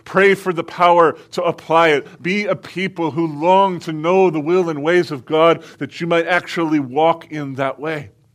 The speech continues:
And when you begin to walk in that way, don't think only of yourself, but look also to the interests of others, as the Apostle Paul said. Express your love for God. Express your appreciation to God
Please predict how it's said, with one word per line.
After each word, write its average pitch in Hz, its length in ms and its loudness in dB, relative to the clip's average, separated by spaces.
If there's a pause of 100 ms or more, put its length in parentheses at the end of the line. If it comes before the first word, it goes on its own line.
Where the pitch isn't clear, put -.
(680)
And 110 100 -14
when 139 120 -8
you 156 80 -4
begin 156 380 -6
to 160 80 -6
walk 156 340 -4
in 151 120 -10
that 135 180 -8
way, 131 240 -6 (380)
don't 139 200 -10
think 117 260 -12
only 113 280 -10
of 107 140 -10
yourself, 113 500 -8
but 104 160 -12
look 117 220 -14
also 120 320 -8
to 113 120 -18
the 104 160 -16
interests 113 500 -16
of 110 200 -10
others, 104 340 -8
as 95 160 -18
the 104 100 -14
Apostle 104 440 -14
Paul - 240 -18
said. 107 300 -18 (1040)
Express - 600 -6
your 143 140 -4
love 135 300 0
for 131 160 -8
God. 135 260 4
Express 160 500 -4
your 165 120 0
appreciation 175 920 -2
to 143 140 -12
God 156 520 4